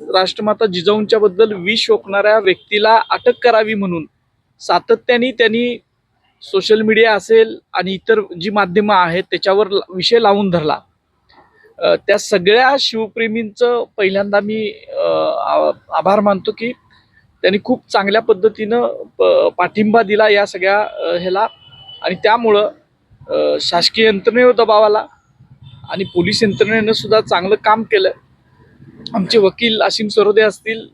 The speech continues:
माझे सगळे सहकारी असतील, सगळे पाठीमागे राहिले आणि एका विकृत व्यक्तीला, विकृत इतिहास सांगणाऱ्या व्यक्तीला अटक झालेली आहे आणि त्याबद्दल, अ, समाधान आहे.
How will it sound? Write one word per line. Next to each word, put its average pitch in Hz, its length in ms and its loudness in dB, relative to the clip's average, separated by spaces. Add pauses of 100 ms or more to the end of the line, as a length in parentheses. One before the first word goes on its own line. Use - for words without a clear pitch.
माझे 165 220 -4
सगळे 190 220 -4
सहकारी 196 400 0
असतील, 175 280 -2
सगळे 185 180 -2
पाठीमागे 202 520 0
राहिले 160 240 0 (920)
आणि 214 440 0
एका 214 420 0 (160)
विकृत 226 380 -4 (460)
व्यक्तीला, 185 680 -2 (140)
विकृत 208 420 -10 (220)
इतिहास 220 380 0 (420)
सांगणाऱ्या 208 440 0
व्यक्तीला 214 400 -2
अटक 185 200 -4
झालेली 156 400 -6
आहे - 100 -4 (760)
आणि 170 160 -2
त्याबद्दल, 208 640 0 (200)
अ, 175 120 2
समाधान 202 480 0
आहे. 220 140 2